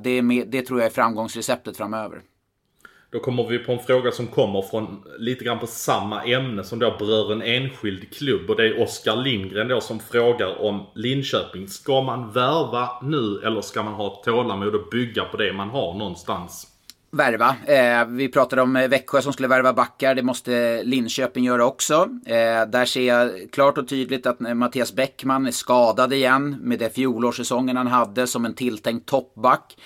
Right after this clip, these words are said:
Speaker 1: Det är klart att det är ohållbart när man har så pass tunn backuppsättning. Sen är, måste man också få in en center. Även om man fått in Axel Ottosson från Färjestad, som jag tycker har gjort det bra i Linköping, ska jag tydliggöra, så måste man få in, eh,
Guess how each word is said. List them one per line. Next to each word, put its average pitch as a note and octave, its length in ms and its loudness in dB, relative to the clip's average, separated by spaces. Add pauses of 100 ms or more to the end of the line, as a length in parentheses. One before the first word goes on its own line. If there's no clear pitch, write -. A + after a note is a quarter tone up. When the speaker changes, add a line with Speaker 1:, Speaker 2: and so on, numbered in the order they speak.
(180)
Speaker 1:
Det A#2 100 -4
är A#2+ 40 -2
klart A#2+ 260 0
att F#2+ 80 -8
det B2+ 80 0
är - 40 -2
ohållbart A#2+ 800 2
när A#2 180 -2
man A2 120 -4
har A2+ 140 2
så G#2+ 140 -6
pass G#2 240 -6
tunn C3 300 2
backuppsättning. G2+ 640 -4
Sen B2+ 180 0
är, C3 120 0 (400)
måste D3 340 -2
man C3 140 4
också A#2+ 260 -4
få A#2+ 100 -6
in A2+ 100 -6
en A2 100 -6
center. C3+ 600 -2 (360)
Även A2+ 260 0
om C3+ 60 0
man C3 120 4
fått A#2+ 160 -4
in A#2 100 -4
Axel A#2+ 300 -2
Ottosson B2+ 440 -4
från B2 140 -4
Färjestad, G#2+ 380 0
som C3+ 100 -2
jag A#2 100 0
tycker A#2 200 -4
har A2 80 0
gjort B2 160 0
det C3 80 -2
bra E3 340 4
i B2 40 2
Linköping, G2+ 440 -4
ska - 80 -8
jag F#2+ 80 -6
tydliggöra, F2+ 500 -10 (640)
så B2+ 100 -2
måste B2 260 -2
man A2+ 140 0
få B2+ 140 -2
in, A#2 280 0
eh, G#2 300 -2